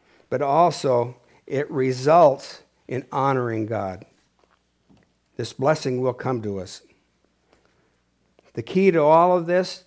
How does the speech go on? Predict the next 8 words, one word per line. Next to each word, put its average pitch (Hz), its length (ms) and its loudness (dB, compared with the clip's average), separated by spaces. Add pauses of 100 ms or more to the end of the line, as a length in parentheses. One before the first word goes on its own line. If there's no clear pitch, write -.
the 131 100 -6
key 190 400 -2
to 170 260 -8
each 196 300 -6
one 180 240 0
of 165 220 -4
these 170 480 0 (200)
characteristics 170 1080 -2